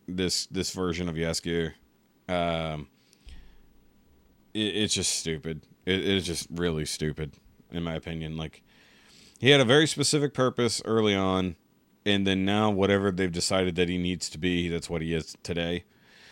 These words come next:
You know, and it's, it's really dumb. I also don't like the new, the upgraded look to him or anything else like that, where he basically looks like he's trying to pretend to be Jack White from the early two thousands.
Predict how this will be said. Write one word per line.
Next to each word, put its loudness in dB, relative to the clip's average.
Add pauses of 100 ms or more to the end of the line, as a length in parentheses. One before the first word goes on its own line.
(240)
You -4
know, 0
and 0
it's, -4
it's -4
really 0
dumb. -4
I 0
also 2
don't -6
like -4
the -4
new, -2
the -4
upgraded -4
look -4
to -4
him -4
or -6
anything -8
else -6
like -8
that, -4
where -4
he -4
basically -6
looks -6
like -4
he's -10
trying -6
to -2
pretend -10
to -8
be -6
Jack -6
White -6
from -10
the -6
early -4
two -10
thousands. -6